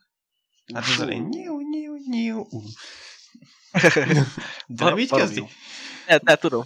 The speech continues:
Speaker 2: most már, most már így be
Speaker 1: Most már így
Speaker 2: tudom
Speaker 1: meg-
Speaker 2: azonosítani.
Speaker 1: <laughs> Így már be tudod azonosítani, kezd.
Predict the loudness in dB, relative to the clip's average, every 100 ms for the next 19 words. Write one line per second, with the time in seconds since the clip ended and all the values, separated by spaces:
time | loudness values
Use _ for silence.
0 | -6 -8 -2 4 4 4 4 6 6 4
1 | 2 2 4 2 2 2 4 4 8 8
2 | 8 4 2 2 -2 -2 -4 -6 -8 -10
3 | -6 -4 -4 -4 0 2 4 2 2 0
4 | -2 -2 -2 -2 -2 -2 -4 -4 -6 -4
5 | -2 -2